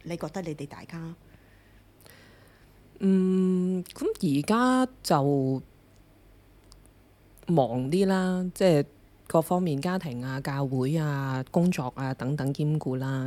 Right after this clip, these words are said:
Speaker 2: 咁其實我自己呢，如果即係但係個人唔係咁忙碌嘅時候呢，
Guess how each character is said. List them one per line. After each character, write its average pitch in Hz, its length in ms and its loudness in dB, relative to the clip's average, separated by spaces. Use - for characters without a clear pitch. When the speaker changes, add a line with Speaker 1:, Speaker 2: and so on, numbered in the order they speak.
Speaker 2:
咁 160 360 4
其 151 140 2
實 165 160 2
我 147 240 4
自 185 240 0
己 254 240 6
呢， 269 80 4
如 123 160 0
果 147 240 6
即 - 120 4
係 - 60 6
但 214 120 6
係 - 40 2
個 165 100 4
人 139 380 -2
唔 139 40 0
係 131 140 0
咁 139 100 0
忙 143 260 0
碌 180 220 2
嘅 139 120 0
時 131 200 -4
候 120 180 -4
呢， 147 120 -4